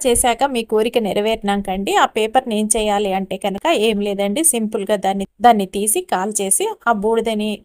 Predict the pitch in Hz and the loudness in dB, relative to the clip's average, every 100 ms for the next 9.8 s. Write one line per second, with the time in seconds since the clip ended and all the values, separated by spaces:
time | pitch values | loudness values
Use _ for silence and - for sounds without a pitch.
0 | _ _ - 233 226 233 - 240 240 _ | _ _ -2 2 2 0 -6 -6 -6 _
1 | 247 220 214 285 403 233 214 196 196 190 | -6 -4 -4 -4 -4 -2 0 0 0 -4
2 | - - _ - 302 320 311 302 285 277 | -10 -20 _ 2 4 4 2 0 0 0
3 | 269 262 269 269 - 254 254 262 247 254 | 2 2 2 0 4 4 4 2 2 0
4 | - - 240 - 202 190 - 247 247 233 | 2 2 2 2 -4 -4 -2 -2 -2 0
5 | 226 226 220 220 220 185 - - 196 87 | 0 0 0 0 0 0 0 2 2 2
6 | - - _ - 214 208 226 214 214 214 | -2 -16 _ -4 -2 -2 -4 -4 -4 -2
7 | 208 214 214 208 208 - 202 202 220 196 | -2 -2 -4 -4 0 0 -2 -8 -4 -4
8 | 175 196 190 202 339 453 285 - 254 247 | -4 -8 -10 -8 -6 2 2 4 2 2
9 | 233 226 214 254 370 247 208 | 0 0 0 -2 -4 -2 -4